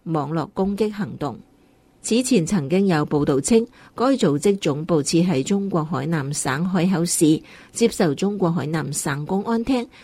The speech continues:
海南省國家安全廳派遣嘅任務。禮拜二，一名中國男子喺日本被捕，佢同另外兩名男子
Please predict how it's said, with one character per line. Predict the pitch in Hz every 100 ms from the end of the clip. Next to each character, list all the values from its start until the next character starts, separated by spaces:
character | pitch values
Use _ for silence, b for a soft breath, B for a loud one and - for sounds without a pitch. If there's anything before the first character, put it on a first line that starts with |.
| B
海 | B 226
南 | 277 196 139
省 | - 139 165
國 | 190 151
家 | 170
安 | - 202
全 | 214 185 123
廳 | 175 165 180
派 | 190 135
遣 | 156 139
嘅 | 160 147
任 | 139
務。 | 147 143 117 - - _ _ _ _ _ _ _ _ _ _ _ _ -
禮 | 185
拜 | 202 220
二， |
一 | 202 170 - - _ 247
名 | 269 180 147
中 | 214
國 | 196 156
男 | 147 143
子 | 143 156
喺 | 196 185 139 160 156
日 |
本 | - 135 156
被 | 170 139
捕， | 170 131 - B B B
佢 | 254 262
同 | 254 156
另 | 165
外 | 165 165
兩 | 156 170
名 | 202 143
男 | 139 139
子 | 143